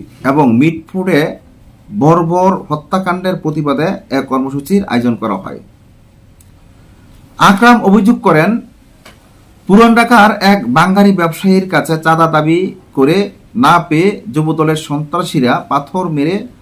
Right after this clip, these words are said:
বাঙালি ব্যবসায়ী সোহাগকে হত্যা করেছে। এ ঘটনায় পুরো জাতি স্তম্ভিত ও বাক্রুদ্ধ। সোহাগ হত্যার ভিডিও কতটা ভয়াবহ, নির্মম ও নিষ্ঠুর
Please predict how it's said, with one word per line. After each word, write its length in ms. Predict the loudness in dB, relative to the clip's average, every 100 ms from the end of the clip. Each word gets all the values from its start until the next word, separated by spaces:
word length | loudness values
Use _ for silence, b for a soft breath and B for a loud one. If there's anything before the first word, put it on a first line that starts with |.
| -4
বাঙালি 380 | 0 2 0 -2
ব্যবসায়ী 540 | -2 -6 -8 -4 -4
সোহাগকে 480 | -4 -4 -6 -6 -8
হত্যা 280 | -8 -8 -8
করেছে। 420 | -6 -8 -8 -16 -20 -20 b b b 0
এ 140 | 2
ঘটনায় 500 | 4 4 4 4 2 0
পুরো 320 | 0 0 0
জাতি 520 | 0 2 0 0 -4 -12
স্তম্ভিত 580 | 0 4 4 2 0 -2 -2 0
ও 280 | 0 0 -2 -4
বাক্রুদ্ধ। 600 | 0 0 0 -4 -4 -10 -12 -20 -20 b b b b -2
সোহাগ 340 | 4 4 4
হত্যার 520 | 0 -6 -2 2 2
ভিডিও 360 | 2 0 0 -2
কতটা 440 | -2 -2 2 2
ভয়াবহ, 540 | 2 2 2 2 2 2
নির্মম 640 | 2 0 0 0 -2 -4
ও 200 | -2 -2
নিষ্ঠুর 680 | -2 -4 -8 -2 0 0 -2